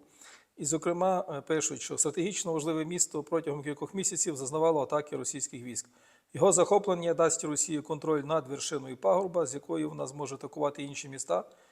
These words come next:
які складають опору східної оборони України. Ну, там дійсно проблеми. Ще в свій час, зовсім недавно про це говорив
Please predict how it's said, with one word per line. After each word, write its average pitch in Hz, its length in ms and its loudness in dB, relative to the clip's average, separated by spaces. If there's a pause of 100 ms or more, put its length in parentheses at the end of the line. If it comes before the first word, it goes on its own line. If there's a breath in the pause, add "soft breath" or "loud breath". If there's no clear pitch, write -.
(160 soft breath)
які 147 240 -2
складають 156 680 2
опору 175 580 2
східної 170 720 -2
оборони 143 760 -2 (480 soft breath)
України. 139 580 -2 (140)
Ну, 208 300 -4
там 170 160 0
дійсно 160 360 -2
проблеми. 139 640 -4 (300)
Ще - 180 -6
в 143 60 -8
свій 143 160 -10
час, - 500 -4 (180)
зовсім 151 420 -2
недавно 135 460 -2
про 135 140 -16
це 139 180 -4
говорив 131 420 -6